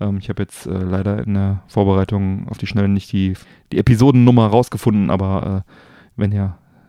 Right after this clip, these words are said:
Dauerhörer seid, dann, äh, kennt ihr die Geschichte. Und ja, hier gibt's dann auf jeden Fall jetzt die, äh, sehr schwere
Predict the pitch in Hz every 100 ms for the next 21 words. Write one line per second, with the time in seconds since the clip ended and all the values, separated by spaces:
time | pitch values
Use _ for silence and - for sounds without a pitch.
0 | - - 95 95 92 98 90 98 101 104
1 | - - _ _ _ - 98 101 - -
2 | 107 98 95 - 98 107 98 - _ -
3 | _ _ _ _ - 101 101 98 90 113
4 | 113 - 101 98 101 101 - 95 98 -
5 | - 101 95 95 - - - 98 98 90
6 | 98 98 - 104 117 107 107